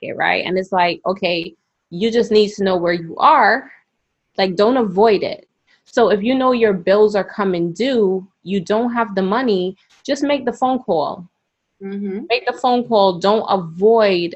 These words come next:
Speaker 1: or ignore it, because it's gonna impact you more in the long run.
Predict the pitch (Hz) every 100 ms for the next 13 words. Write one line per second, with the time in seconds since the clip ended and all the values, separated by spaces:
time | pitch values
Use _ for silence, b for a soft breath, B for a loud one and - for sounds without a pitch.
0 | - 170 165 - 196 185 190 208 220 185
1 | 175 - 190 - 190 156 147 - _ _
2 | _ 214 208 170 214 214 - 202 190 -
3 | - 220 214 214 202 190 202 220 190 170
4 | - 185 170 170 175 190 180 175 160 -
5 | 180